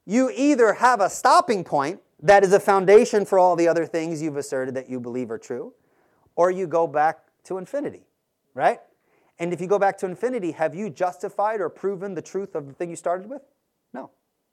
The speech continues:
right? You have to have some starting point. For the Christian, and I don't know why Doctor Sproul didn't understand this,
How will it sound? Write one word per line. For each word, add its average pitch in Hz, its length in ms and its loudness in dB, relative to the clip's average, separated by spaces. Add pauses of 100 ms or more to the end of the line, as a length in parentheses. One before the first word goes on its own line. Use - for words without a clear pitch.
(360)
right? 165 180 -14 (420)
You 165 120 -4
have 196 160 0
to 190 60 -4
have 175 100 0
some 226 160 -4
starting 113 260 -8
point. 90 220 -20 (1400)
For 214 160 0
the 190 100 -2
Christian, 190 680 -6 (100)
and 135 100 -12
I - 20 -6
don't 156 120 -4
know 151 80 -4
why 139 280 -2
Doctor 120 320 -2
Sproul 143 260 -8
didn't 120 180 -12
understand 117 420 -12
this, - 140 -20